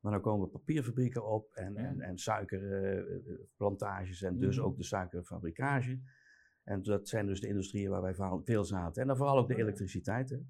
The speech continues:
Speaker 2: Oh ja.
Speaker 1: Die komt dan natuurlijk ook een, eh, heel eind opzetten.
Speaker 2: Ja.
Speaker 1: En daar verkochten wij dan.
Speaker 2: Ja, interessant. En toen ben je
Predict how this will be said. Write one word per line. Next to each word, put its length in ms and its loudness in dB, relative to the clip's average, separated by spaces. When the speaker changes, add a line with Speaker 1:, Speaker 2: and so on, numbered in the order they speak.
Speaker 2:
Oh 140 -12
ja. 80 -12
Speaker 1:
Die 100 0
komt 200 2
dan 100 2
natuurlijk 320 -2
ook 120 2
een, 160 -2
eh, 400 -4
heel 140 -6
eind 140 -2
opzetten. 500 -4
Speaker 2:
Ja. 160 -14
Speaker 1:
En 120 -2
daar 200 2
verkochten 380 -4
wij 140 -4
dan. 220 -10
Speaker 2:
Ja, 240 -10
interessant. 580 -8
En 140 0
toen 600 6
ben 200 6
je 220 6